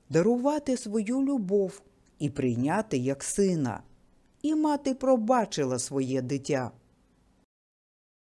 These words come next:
Виявилось, що жебрачка і прокажений насправді були королем і королевою,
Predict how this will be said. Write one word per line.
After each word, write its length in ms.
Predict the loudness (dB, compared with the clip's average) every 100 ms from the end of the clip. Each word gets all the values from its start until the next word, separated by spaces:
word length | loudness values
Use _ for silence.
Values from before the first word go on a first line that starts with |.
| _ _ _ _ _ _ _ _
Виявилось, 920 | -6 -2 2 4 4 2 0 0 -4 -10 -16
що 240 | -4 -2
жебрачка 640 | 0 0 0 -2 -6 -2
і 100 | -2
прокажений 920 | 0 -2 0 -2 -2 -4 0 0 2
насправді 720 | 0 -2 -2 -2 -2 -2 -2 -2
були 500 | 0 0 0 -2 -4 -2
королем 640 | 0 2 0 0 0 -2 -4
і 80 | -6
королевою, 1000 | -2 0 2 2 0 0 -2 -4 -6